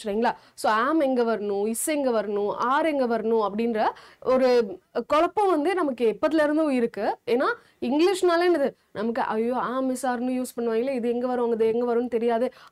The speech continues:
அப்படின்ற மாதிரி ஒரு confusion ஸ்டேஜ்ல தான் நம்ம எப்பயுமே இருந்திருக்கோம். அதுவும் எழுதும் போது கூட நம்ம ஓரளவுக்கு யோசிச்சு எழுதிடுவோம். ஆனா, பேசும்போது பாத்தீங்கன்னா, அதுதான் என்னது, நமக்கு ரொம்ப பெரிய ஒரு பெரிய ஹர்டலாவே இருக்கும். சரிங்களா? ஒரு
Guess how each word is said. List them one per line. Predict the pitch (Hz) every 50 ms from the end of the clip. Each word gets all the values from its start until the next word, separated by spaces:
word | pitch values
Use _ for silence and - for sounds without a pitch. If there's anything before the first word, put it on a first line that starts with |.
| - 247
அப்படின்ற | 233 - 370 403 403 381 403 359 330
மாதிரி | 339 359 370 349
ஒரு | 302 254 262
confusion | 240 262 254 320 359 359 359 349 339 311 -
ஸ்டேஜ்ல | - 254 247 240 214 214 196 226
தான் | 294 381
நம்ம | 359 254 202 190
எப்பயுமே | 185 220 226 233 233 233
இருந்திருக்கோம். | 214 202 180 165 - 262 370 453 - - - - - 220 247
அதுவும் | 254 330 403 466 466 - - - _ - - - _ - 294
எழுதும் | 320 403 370 453 427 403 403
போது | 381 359 359 381
கூட | 381 415 403 381
நம்ம | 339 311 285 277
ஓரளவுக்கு | 277 269 285 302 302 330 277 262
யோசிச்சு | 269 294 311 - - 294 262
எழுதிடுவோம். | 262 233 262 233 208 185 - - - - - - - 254
ஆனா, | 254 240 214 262 359 - _ 339
பேசும்போது | 370 440 480 466 - 453 381 370 359 294 277 - 240
பாத்தீங்கன்னா, | 214 214 214 277 370 349
அதுதான் | 269 254 311 330 320
என்னது, | 277 262 311 370 370
நமக்கு | 302 254 233 - 254 233
ரொம்ப | 254 311 311 - 269
பெரிய | 247 247 262 370 554 - - - - _ - 240
ஒரு | 240 254 240 240 226 233 - _ _ _ -
பெரிய | 285 302 349 415 392 269
ஹர்டலாவே | 277 262 262 269 269 269 262 240 220 226 233 226
இருக்கும். | 185 185 - - - -
சரிங்களா? | 208 190 214 214 208 202
ஒரு | 196